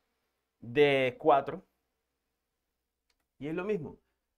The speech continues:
¿Qué exponente le pongo yo a esto para que el resultado sea cuatro? Pero así como está el logaritmo base raíz de dos, existen muchos otros números irracionales. Está el logari-, el número irracional pi, el más famoso.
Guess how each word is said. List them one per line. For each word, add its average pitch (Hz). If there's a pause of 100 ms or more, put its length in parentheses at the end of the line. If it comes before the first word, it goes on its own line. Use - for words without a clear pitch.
(160)
¿Qué 165
exponente 165
le 131
pongo 131
yo 127
a 104
esto 113
para 107
que 107
el 104
resultado 92
sea 85
cuatro? - (1500)
Pero 170
así 180
como 214
está 170
el 180
logaritmo 185
base 185
raíz 151
de 175
dos, 127 (600)
existen 120
muchos 139
otros 127
números 123
irracionales. 120
Está 104
el 107
logari-, 110
el 107
número 113
irracional 104
pi, 175
el 104
más 101
famoso. 117